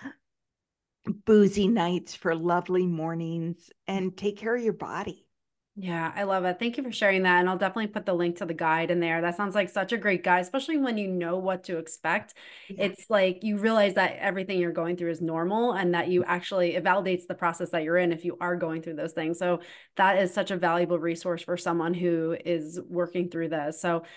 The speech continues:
Speaker 2: thank you so much. And for someone who wanted to connect with you, how can they find you?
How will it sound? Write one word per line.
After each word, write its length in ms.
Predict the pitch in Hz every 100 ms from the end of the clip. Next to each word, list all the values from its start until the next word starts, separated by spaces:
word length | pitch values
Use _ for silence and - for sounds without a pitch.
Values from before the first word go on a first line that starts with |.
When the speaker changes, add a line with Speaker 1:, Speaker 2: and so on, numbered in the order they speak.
| - -
Speaker 2:
thank 220 | 226 233
you 100 | 277
so 220 | 254 190
much. 300 | 175 165 165
And 180 | 208 190
for 100 | 240
someone 420 | - 226 269 277
who 140 | 254
wanted 280 | 214 202 190
to 100 | 190
connect 340 | 190 180 180 208
with 140 | 185
you, 100 | 180
how 140 | 180
can 160 | 196 233
they 80 | 214
find 300 | 202 196 180
you? 280 | 160 156